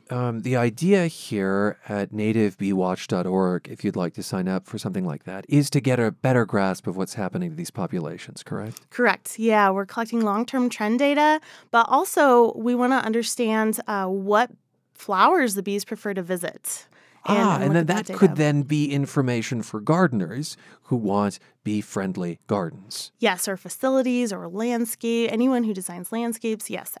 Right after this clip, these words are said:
Speaker 2: absolutely.
Speaker 1: If I don't have a garden, and that's true for, you know, a lot of city dwellers, are there ways I can support pollinators?
Speaker 2: Well, a lot of people may have container gardens, uh, in their, in their, on their patios, so that's certainly one option. And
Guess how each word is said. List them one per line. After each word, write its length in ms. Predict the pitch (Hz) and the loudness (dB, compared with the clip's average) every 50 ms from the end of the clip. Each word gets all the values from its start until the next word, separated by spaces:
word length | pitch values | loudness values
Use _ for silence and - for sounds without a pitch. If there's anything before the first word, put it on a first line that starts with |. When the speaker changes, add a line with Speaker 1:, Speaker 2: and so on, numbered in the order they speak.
| - | -8
Speaker 2:
absolutely. 640 | 214 202 196 - - 196 196 - 202 202 202 - 190 - - - | -8 -8 -8 -8 -10 -8 -8 -8 -8 -8 -10 -12 -12 -14 -4 -2
Speaker 1:
If 160 | - 180 - | 0 0 0
I 140 | 214 233 254 | 2 4 4
don't 180 | 254 240 214 196 | 6 6 4 4
have 280 | 175 175 220 226 214 | 2 2 0 0 0
a 60 | 190 160 | 0 0
garden, 600 | - 127 98 92 90 82 82 82 92 123 143 - _ - | 2 2 0 0 -2 -4 -6 -10 -12 -12 -16 -18 _ -6
and 180 | 127 120 110 | -4 -2 -2
that's 220 | 117 117 - - - | -2 -4 -4 -6 -6
true 200 | - - 123 127 | -4 -2 -2 -2
for, 380 | - - 104 95 87 87 - - | -2 -4 -4 -2 -2 -4 -4 -4
you 120 | 120 123 | -4 -4
know, 140 | 101 80 87 | -4 -2 -4
a 80 | 127 | -4
lot 200 | 147 - 190 101 | -4 -4 -6 -6
of 80 | 101 - | -6 -8
city 380 | - - - 170 160 147 135 120 | -8 -4 -2 0 0 0 0 0
dwellers, 520 | 120 107 110 101 98 110 147 180 202 - | 0 0 0 0 0 0 0 -2 -2 0
are 40 | 185 | 0
there 160 | 165 165 143 | 2 2 2
ways 260 | 175 143 160 165 156 | 2 2 2 2 2
I 140 | 156 151 147 | 0 0 -2
can 160 | - 156 143 | -2 -4 -4
support 420 | - - 143 - - 147 147 - - | -4 -6 -8 -6 -4 -6 -6 -4 -2
pollinators? 760 | 139 135 135 143 147 160 170 180 - 254 277 - - - _ _ - - - - - - | -2 -2 0 0 -2 -2 -4 -4 -4 -6 -8 -8 -12 -16 _ _ -20 -18 -18 -20 -16 -6
Speaker 2:
Well, 140 | - 214 214 | -2 0 2
a 20 | 226 | 4
lot 140 | 285 415 | 4 2
of 80 | 523 - | 2 2
people 220 | - 381 349 311 | 0 2 4 4
may 120 | 262 247 226 | 4 4 2
have 180 | 214 214 202 - | 0 -2 -4 -6
container 580 | - 202 202 185 - - 247 233 226 226 214 | -8 -8 -8 -8 -8 -4 -2 0 0 0 0
gardens, 680 | 196 196 175 165 160 165 170 185 214 269 - - - - - | 0 0 -2 -2 -2 -6 -6 -6 -4 -4 -4 -6 -8 -6 -4
uh, 360 | - 220 214 202 190 190 190 - | -2 -2 0 0 0 0 -2 -2
in 160 | - 214 208 | -2 0 0
their, 380 | 202 196 196 196 190 190 196 196 | 0 0 0 0 0 0 0 -2
in 180 | - - 202 | -2 -4 -4
their, 260 | 196 190 190 190 - | -4 -4 -4 -4 -4
on 120 | - 196 190 | -4 -6 -6
their 80 | 190 | -6
patios, 480 | 190 - - 185 180 180 175 175 190 202 | -8 -8 -8 -6 -6 -4 -4 -4 -4 -4
so 120 | - 240 | -2 0
that's 240 | 208 202 214 233 226 | 0 0 0 0 -2
certainly 300 | - - 220 226 220 220 | -4 -6 -6 -4 -2 -2
one 220 | 208 196 190 190 - | -2 -2 -2 -2 -4
option. 500 | - 190 190 190 - 196 185 185 190 202 | -4 -4 -6 -4 -4 -4 -4 -2 -4 -4
And 360 | - - 208 202 196 202 196 | -4 -2 -2 0 0 0 -2